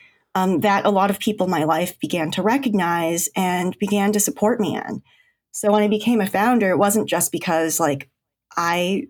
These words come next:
wanted to do something. It was because I had all of these people who were backing me in just really deep, meaningful ways. So, yeah, that's kind of how I, my entre-, you know,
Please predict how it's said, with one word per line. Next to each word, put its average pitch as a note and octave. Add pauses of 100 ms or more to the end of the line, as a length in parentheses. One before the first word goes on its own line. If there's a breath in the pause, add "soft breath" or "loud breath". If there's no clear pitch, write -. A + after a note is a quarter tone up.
wanted D#3+
to E3
do A3+
something. F#3+
It E3+
was -
because F3+
I E3+
had F3+
all D#3
of D3+
these C#3+
people F3 (400)
who F3
were D#3
backing D#3+
me - (500 loud breath)
in E3+
just E3
really E3+
deep, C#3+
meaningful C#3+
ways. D#3+ (500 soft breath)
So, D#3+ (840)
yeah, A3+
that's G#3
kind A3+
of G#3
how G#3
I, F#3+
my G3
entre-, F#3+
you F#3+
know, F3